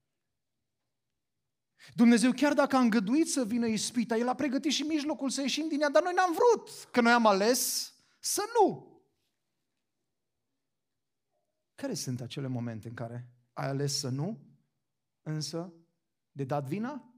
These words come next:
În loc să-ți asumi alegerile, ai găsit pe alții. Nimeni, când este ispitit, să nu zică, „Sunt ispitit de Dumnezeu”, căci Dumnezeu nu poate fi ispitit de rău și El nu ispitește pe nimeni. Și aici trebuie să ne oprim puțin și să vedem,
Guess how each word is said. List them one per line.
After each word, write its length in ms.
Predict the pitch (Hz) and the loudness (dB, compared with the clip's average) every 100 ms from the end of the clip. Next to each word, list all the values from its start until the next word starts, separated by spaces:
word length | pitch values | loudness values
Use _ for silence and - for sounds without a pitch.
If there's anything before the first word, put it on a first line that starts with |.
| _ _ | _ _
În 100 | - | -6
loc 140 | 147 160 | -4 -4
să-ți 240 | 139 - | -6 -8
asumi 440 | 147 - 330 277 156 | -8 -6 -4 -4 -4
alegerile, 640 | 139 131 135 151 151 151 - _ | -6 -6 -8 -8 -8 -10 -14 _
ai 120 | 190 | -10
găsit 260 | 170 165 196 | -8 -8 -8
pe 100 | - | -12
alții. 600 | - 233 - 117 101 _ _ _ _ _ _ _ _ _ _ _ _ | -10 -10 -10 -10 -12 _ _ _ _ _ _ _ _ _ _ _ _
Nimeni, 540 | - 139 262 262 226 240 | -4 2 4 4 2 2
când 180 | 196 175 | 0 -2
este 240 | 175 202 | -2 -4
ispitit, 360 | 175 - 160 185 | -6 -6 -8 -6
să 120 | 170 | -4
nu 100 | 165 | -4
zică, 240 | 165 170 | -6 -6
„Sunt 200 | 147 151 | -8 -8
ispitit 380 | 147 - 139 139 | -8 -8 -8 -8
de 80 | 123 | -8
Dumnezeu”, 400 | 120 120 117 123 | -6 -6 -6 -6
căci 200 | 160 147 | -4 -4
Dumnezeu 440 | 180 185 165 214 | -2 -2 0 0
nu 160 | 196 196 | 0 -2
poate 540 | - 254 277 262 131 107 - | -2 -2 -4 -6 -8 -8 -18
fi 180 | - 185 | -8 -6
ispitit 440 | 170 - 170 190 | -4 -6 -8 -4
de 80 | 156 | -2
rău 420 | 127 160 330 - _ _ _ _ - - | 0 -2 -4 -10 _ _ _ _ -20 -8
și 260 | - 175 | -4 0
El 320 | 170 226 233 - | 2 2 0 0
nu 240 | 196 240 247 | 2 4 2
ispitește 560 | 170 - 170 175 - | -6 -6 -6 -6 -6
pe 100 | 160 | -6
nimeni. 280 | 156 131 113 | -4 -4 -6
Și 120 | - | -8
aici 140 | 196 185 | -6 -6
trebuie 200 | 220 214 | -10 -8
să 60 | |
ne 60 | 220 | -6
oprim 280 | 190 214 220 | -6 -6 -6
puțin 300 | 185 - 185 | -6 -8 -8
și 140 | 175 | -8
să 80 | 160 | -8
vedem, 320 | 156 175 170 | -6 -6 -8